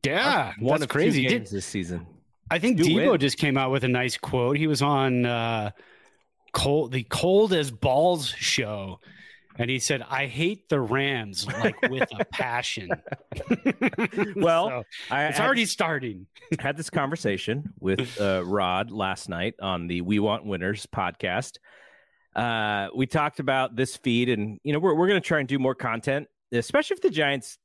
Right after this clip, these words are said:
Speaker 2: make the, you know, make the wild card. We'll, we'll, we'll,
Speaker 1: Oh, yeah.
Speaker 2: I'll, I'll be able to do some shows. I know you're gonna be gone for a little bit, but we're gonna try and
Speaker 1: Yeah.
Speaker 2: do some extra shows.
Speaker 1: I might be
Speaker 2: But
Speaker 1: able to check in from Anaheim, though. You know?
Speaker 2: Yeah, maybe, maybe.
Speaker 1: Yeah.
Speaker 2: But, uh, but I basically, I told him, I said, "Look,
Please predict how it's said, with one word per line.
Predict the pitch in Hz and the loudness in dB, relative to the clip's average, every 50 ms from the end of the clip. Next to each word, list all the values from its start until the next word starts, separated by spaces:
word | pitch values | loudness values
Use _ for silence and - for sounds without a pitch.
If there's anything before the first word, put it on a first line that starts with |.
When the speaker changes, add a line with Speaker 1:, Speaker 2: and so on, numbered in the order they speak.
| _ _ | _ _
Speaker 2:
make | 117 113 113 117 117 110 - - | -2 0 0 0 0 -2 -4 -4
the, | - 110 98 98 90 - | -2 -2 0 0 -4 -6
you | 92 101 101 | -4 -2 0
know, | 92 92 | 0 2
make | 101 113 110 - | 0 0 -2 -2
the | 107 | -2
wild | 92 90 87 92 90 - | -2 0 0 0 -2 -4
card. | - 90 85 80 73 80 85 | -4 -4 -4 -4 -6 -8 -6
We'll, | 95 98 92 | -6 -4 0
we'll, | 92 98 95 90 67 | 0 0 0 0 0
we'll, | 92 98 95 90 90 | 0 2 2 2 2
Speaker 1:
Oh, | 170 | 2
yeah. | 123 95 95 107 | 0 -2 -2 -2
Speaker 2:
I'll, | 107 90 127 131 131 - | 0 0 0 0 0 0
I'll | - 143 156 143 | 0 0 0 0
be | 120 131 120 | 0 0 -2
able | 113 101 107 | 0 -2 -6
to | 92 101 | -8 -10
do | 90 - 101 95 92 90 87 - - - - - _ - | -4 -2 0 2 2 2 0 -2 -6 -14 -20 -20 _ -4
some | - 127 110 | -2 -2 0
shows. | - 110 101 95 | 0 0 0 0
I | 110 | 0
know | 117 139 | 0 0
you're | 143 135 113 | 0 0 0
gonna | 117 110 104 | -2 -2 -2
be | 104 98 | -4 -2
gone | 110 113 104 107 110 | 0 0 0 0 -2
for | - - 95 | -2 -6 -6
a | 90 | -2
little | 107 107 104 | 0 0 0
bit, | 87 92 87 - - - | 0 -2 -4 -6 -4 -4
but | 92 87 - | -4 -2 0
we're | 113 113 | 0 0
gonna | 123 117 104 | 0 -2 -2
try | - 120 104 | -2 -4 -4
and | 95 98 | -2 -4
Speaker 1:
Yeah. | 95 | -8
Speaker 2:
do | 87 | -6
some | - 104 95 | -2 -2 -2
extra | - - 92 - | -2 -4 -8 -4
shows. | - 151 143 143 139 - - - | 0 2 2 2 2 -2 -6 -6
Speaker 1:
I | - 233 | -2 0
might | 294 330 311 | 0 2 2
be | - 160 | 2 2
Speaker 2:
But | 165 | 2
Speaker 1:
able | 220 214 | 2 2
to | 185 156 | 0 0
check | - - - 180 156 - - 175 | 0 -2 -2 -2 -2 -2 0 0
in | 165 151 | 0 0
from | 143 - 147 131 | 0 0 -2 0
Anaheim, | 120 127 131 127 123 117 107 117 113 110 113 | 0 -2 -4 -4 -4 -6 -6 -6 -4 -4 -4
though. | 104 104 120 - 247 - _ | -2 -2 -4 -4 -6 -8 _
You | - 269 294 | -2 0 2
know? | 311 277 | 2 2
Speaker 2:
Yeah, | 269 208 | 2 2
maybe, | 233 330 370 339 233 117 127 | 0 0 0 0 0 -2 -4
maybe. | 147 160 156 180 165 160 185 196 190 - | -4 -4 -6 -2 0 0 0 0 -4 -8
Speaker 1:
Yeah. | 294 269 | -4 0
Speaker 2:
But, | 135 135 135 - - - | 0 0 0 0 -2 -2
uh, | 147 143 143 135 | 0 0 0 0
but | 117 113 165 160 - - _ _ _ | 2 0 0 0 -2 -8 _ _ _
I | 147 | -4
basically, | 135 - 180 202 196 - 233 190 | -2 0 0 0 0 0 0 0
I | 156 | 0
told | - 185 233 277 277 | 0 0 0 2 2
him, | 262 | 2
I | 202 | 0
said, | 160 - 190 170 | 0 -2 -2 0
"Look, | 233 262 202 - | 2 0 0 0